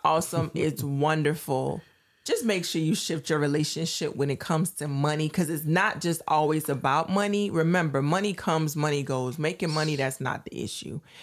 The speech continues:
Speaker 1: Generational wealth is so much deeper than that. So I want you to think about that as you, if you desire it, 'cause some people don't, you know, they don't even think that way. But if you desire to leave generational wealth for your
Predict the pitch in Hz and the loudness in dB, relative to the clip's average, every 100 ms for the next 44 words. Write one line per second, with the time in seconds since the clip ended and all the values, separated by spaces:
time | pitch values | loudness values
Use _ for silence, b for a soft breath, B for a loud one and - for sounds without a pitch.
0 | B B 170 208 202 202 208 185 165 170 | B B 0 2 4 2 2 0 2 2
1 | 170 170 151 - - 180 165 156 - - | 2 0 -2 -2 -2 0 2 0 -2 -10
2 | - 208 226 190 147 160 143 139 135 143 | 0 0 2 2 2 2 2 0 -2 -4
3 | b b b b - 190 165 185 196 170 | b b b b -4 -2 0 2 0 0
4 | 165 - 196 214 208 143 151 135 - 143 | 0 0 0 2 0 2 2 2 0 0
5 | - - 151 139 196 - 175 180 226 240 | 0 2 0 2 0 0 -2 0 0 2
6 | 240 240 220 311 220 170 190 - 370 370 | 0 2 0 2 0 0 -2 -2 -2 -2
7 | - - - 220 247 202 226 214 220 226 | 0 0 0 -2 -6 -2 2 2 4 2
8 | 240 220 311 - 185 143 147 131 - B | 0 0 -4 0 0 2 0 -2 -4 B
9 | B 160 165 247 269 165 180 175 202 185 | B 0 2 4 4 2 0 2 2 2
10 | 160 180 151 170 170 160 170 160 147 135 | 2 2 2 2 2 2 0 0 0 2
11 | 156 160 - 147 147 147 | 2 0 -2 2 0 0